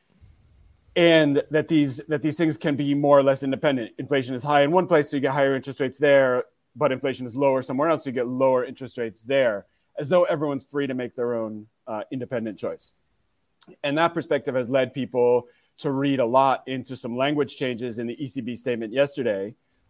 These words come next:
Uh, very, really pretty, like, wordsmithing type of stuff,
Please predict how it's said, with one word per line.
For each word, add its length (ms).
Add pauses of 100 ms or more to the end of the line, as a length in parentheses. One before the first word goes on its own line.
(100)
Uh, 400 (120)
very, 520 (240)
really 320
pretty, 440
like, 200 (400)
wordsmithing 640
type 200
of 60
stuff, 260